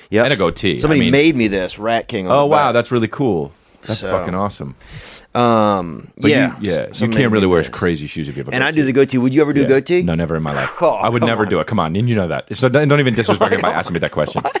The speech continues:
Speaker 2: Yeah, you know, you know what, you know what?
Speaker 1: <laughs>
Speaker 2: That question, if I was in a different mood, could start a fucking war.
Speaker 1: <laughs> Yeah, I
Speaker 2: Yeah,
Speaker 1: know.
Speaker 2: no, but it's not because, you know, we, we love each other. But, like, that, I would never have a goatee, and you know it. I would look ho-, I would look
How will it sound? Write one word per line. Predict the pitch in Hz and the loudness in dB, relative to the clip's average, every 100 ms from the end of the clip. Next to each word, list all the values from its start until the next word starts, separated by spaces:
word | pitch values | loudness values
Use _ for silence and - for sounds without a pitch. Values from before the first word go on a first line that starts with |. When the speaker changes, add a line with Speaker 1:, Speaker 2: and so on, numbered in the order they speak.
| - | -6
Speaker 2:
Yeah, | - 90 67 - - - | 0 0 0 -8 -6 0
you | 170 | 2
know, | 208 | 4
you | 202 214 | 2 4
know | |
what, | 226 220 - | 4 2 0
you | 180 | 2
know | 220 | 4
what? | 247 - 139 | 4 0 -6
Speaker 1:
<laughs> | 117 110 - - | -10 -14 -14 -4
Speaker 2:
That | 165 202 - | 0 0 -2
question, | - 196 214 - 254 233 359 - | 0 2 2 0 -2 -2 -4 -4
if | 131 | 0
I | 139 | 2
was | 180 | 2
in | 175 | 2
a | 143 | 0
different | 175 175 170 | 0 0 2
mood, | 190 | 2
could | 165 | 0
start | - 180 | 0 0
a | 185 | 0
fucking | 175 185 | -4 -4
war. | 196 247 - | -2 -2 -2
Speaker 1:
<laughs> | - | -2
Yeah, | 151 - | -4 -2
I | 160 | 2
Speaker 2:
Yeah, | 185 123 - 135 | 2 2 -2 0
Speaker 1:
know. | 156 | 2
Speaker 2:
no, | 143 | 2
but | 143 | 2
it's | 147 | 0
not | 156 156 110 104 | 0 0 0 0
because, | 127 143 123 | -2 -2 -2
you | 165 | 0
know, | 113 | 0
we, | 98 120 | 2 2
we | 120 | 2
love | 127 131 | 2 2
each | - | 2
other. | 117 104 | 2 2
But, | 117 117 | 0 0
like, | 131 - | -2 2
that, | 165 143 | 2 4
I | |
would | 156 | 2
never | 151 127 | 2 2
have | 107 | 2
a | |
goatee, | 98 - 143 | 0 0 0
and | |
you | 156 | 2
know | 151 | 2
it. | 104 | 2
I | 135 | 2
would | 170 | 2
look | 185 - | 0 -2
ho-, | - - 170 175 - | -6 4 4 4 -4
I | - 156 | 0 0
would | 214 247 170 | 0 -4 -6
look | 147 143 123 - - - | -2 2 2 -2 -12 -20